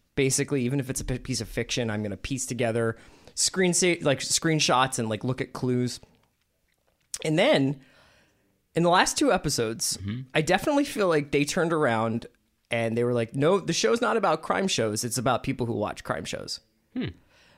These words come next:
Speaker 1: And I, I think that's, it was, it was amazing. Like, I think when I realized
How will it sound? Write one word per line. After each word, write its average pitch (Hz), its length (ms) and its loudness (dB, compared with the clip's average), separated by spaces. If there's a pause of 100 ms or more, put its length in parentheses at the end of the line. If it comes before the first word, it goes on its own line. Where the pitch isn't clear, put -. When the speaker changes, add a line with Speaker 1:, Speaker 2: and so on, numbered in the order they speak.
(140)
Speaker 1:
And 147 520 2 (320)
I, 147 340 2 (380)
I 147 100 4
think 180 200 2
that's, 170 180 2
it - 140 2
was, 147 200 0 (200)
it 160 80 0
was 135 180 0 (100)
amazing. 113 760 -2
Like, 135 180 -2
I 135 140 0
think 151 300 -2
when 139 280 2
I 139 100 4
realized 151 760 4